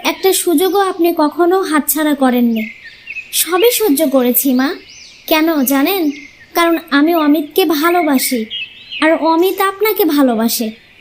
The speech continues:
আপনাকে কিছু বললে অমিতই কষ্ট পাবে ভেবে কিছু বলিনি। আপনি এত বয়স্ক মানুষ হয়েও এটুকু বুঝতে পারছেন না?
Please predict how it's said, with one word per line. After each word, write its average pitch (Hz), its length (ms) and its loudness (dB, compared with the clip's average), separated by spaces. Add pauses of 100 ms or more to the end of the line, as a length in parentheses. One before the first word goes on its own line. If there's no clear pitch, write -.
(180)
আপনাকে 320 480 0
কিছু 339 280 0 (100)
বললে 294 340 2 (520)
অমিতই 320 460 4
কষ্ট 359 260 -2 (120)
পাবে 294 240 2
ভেবে 294 300 2
কিছু 359 260 -2 (140)
বলিনি। 233 360 0 (580)
আপনি 320 240 2 (320)
এত 269 140 0 (200)
বয়স্ক 269 380 0 (220)
মানুষ 277 280 0 (180)
হয়েও 311 400 2 (520)
এটুকু 285 300 2 (120)
বুঝতে 262 280 2
পারছেন 349 500 -4
না? 427 120 0